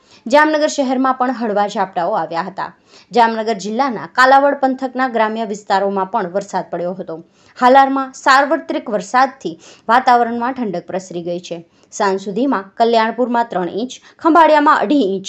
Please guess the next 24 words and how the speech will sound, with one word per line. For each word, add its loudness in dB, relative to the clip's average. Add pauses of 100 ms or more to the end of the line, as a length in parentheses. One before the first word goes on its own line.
(240)
તથા 0 (160)
દ્વારકામાં 2
અઢી 0
ઇંચ -4
વરસાદ -2
નોંધાયો -4
છે. -12 (2000)
ચીનના 4
હુઆનથી 2 (280)
ત્રેવીસ 0
જાન્યુઆરી 2
બે 0
હજાર 0
વીસના -6
દિને -2 (280)
ભારત 2
પરત 2 (160)
આવનારી 2 (180)
કેરળની 2 (120)
વીસ 2
વર્ષીય 0
યુવતીનો -2
કોરોના 4
રિપોર્ટ 0